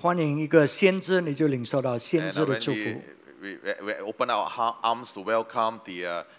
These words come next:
Speaker 2: the team from, uh, from West Malaysia. You'll receive the blessing from the West Malaysian.
Speaker 1: 所以当你，呃，欢迎这个马-，呃，西马的这个团队来到这里，你们也领受他们的祝福。
Speaker 2: And I pray that may the peace of the Lord be with you all.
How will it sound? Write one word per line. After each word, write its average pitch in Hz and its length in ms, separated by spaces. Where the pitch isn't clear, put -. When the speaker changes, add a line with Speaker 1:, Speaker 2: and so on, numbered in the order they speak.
Speaker 2:
the 95 80
team 190 320
from, 101 360
uh, 95 260
from 98 260
West 120 220
Malaysia. 113 640
You'll 92 160
receive 95 320
the 92 80
blessing 95 400
from 92 140
the 87 100
West 90 240
Malaysian. 85 400
Speaker 1:
所 - 200
以 151 80
当 165 260
你， 151 320
呃， 127 420
欢 190 320
迎 160 280
这 180 120
个 147 300
马-， 135 340
呃， 135 140
西 196 240
马 151 160
的 135 100
这 135 80
个 143 120
团 131 200
队 143 160
来 123 140
到 151 140
这 160 180
里， 143 140
你 147 100
们 135 180
也 131 180
领 123 180
受 139 200
他 135 120
们 135 100
的 120 80
祝 156 180
福。 - 200
Speaker 2:
And 92 100
I 95 100
pray 113 280
that 107 160
may 92 160
the 90 80
peace 110 260
of 85 80
the 90 80
Lord 98 320
be 87 120
with 82 180
you 90 100
all. 82 220